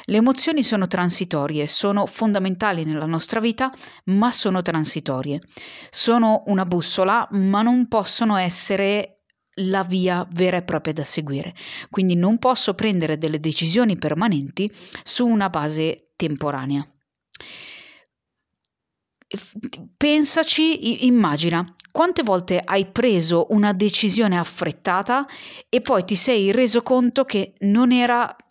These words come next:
la decisione che avresti preso, eh, con una mente un pochino più calma. Quindi la base di tutto questo è la gestione emotiva. Il punto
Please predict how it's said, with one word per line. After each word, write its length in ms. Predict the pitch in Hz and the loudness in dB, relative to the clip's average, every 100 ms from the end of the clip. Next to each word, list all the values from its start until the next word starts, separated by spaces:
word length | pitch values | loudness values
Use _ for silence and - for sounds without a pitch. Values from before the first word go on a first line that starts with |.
| - | -8
la 220 | 233 214 220 | 0 2 2
decisione 520 | 208 233 208 226 180 | 2 0 0 0 0
che 120 | 196 | 0
avresti 420 | 202 202 - 202 | 0 -2 -2 -6
preso, 600 | 180 214 214 202 214 233 - - - - | 0 2 2 2 2 0 -4 -20 -20 -16
eh, 560 | - 185 175 170 165 160 | -4 0 2 2 0 -2
con 260 | - 226 220 | -2 2 4
una 200 | 240 240 | 4 4
mente 600 | 208 202 196 214 226 233 - - - _ | 4 2 2 2 2 -2 -8 -18 -20 _
un 180 | 226 196 | 0 2
pochino 360 | 214 - 170 | -2 -2 -2
più 160 | 156 160 | 0 -4
calma. 460 | 160 123 127 143 151 _ - - - - - - _ _ | -4 -6 -2 -4 -4 _ -20 -18 -16 -18 -20 -20 _ _
Quindi 420 | 320 233 202 - | 2 4 2 0
la 200 | 208 214 | 2 2
base 300 | 202 262 226 | 2 2 2
di 120 | 190 | 0
tutto 260 | 185 233 311 | -2 0 0
questo 300 | 233 185 - | 0 0 0
è 40 | |
la 80 | 190 | 0
gestione 760 | 175 170 - 196 180 185 175 _ _ | 0 -2 0 0 2 0 -4 _ _
emotiva. 640 | 208 175 160 - 147 147 - - - - - | 0 2 -2 -4 -6 -6 -8 -18 -18 -14 -4
Il 180 | 208 | -4
punto 640 | 185 302 220 214 196 196 | 2 2 2 2 2 2